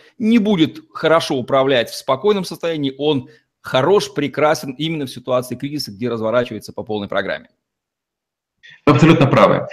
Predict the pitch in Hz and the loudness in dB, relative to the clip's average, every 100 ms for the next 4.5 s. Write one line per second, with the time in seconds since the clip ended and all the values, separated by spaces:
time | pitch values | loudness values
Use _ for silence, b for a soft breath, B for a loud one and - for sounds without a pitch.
0 | B B - 175 180 147 135 139 135 - | B B 2 4 6 4 6 6 6 2
1 | 113 123 147 131 120 117 120 107 85 B | 0 4 6 6 4 4 4 4 0 B
2 | B B 190 214 147 139 135 151 - 123 | B B 8 8 8 6 6 4 4 2
3 | 139 135 135 151 104 - - - - 123 | 4 4 4 4 6 4 0 -2 0 4
4 | 147 185 233 113 98 | 8 8 8 6 0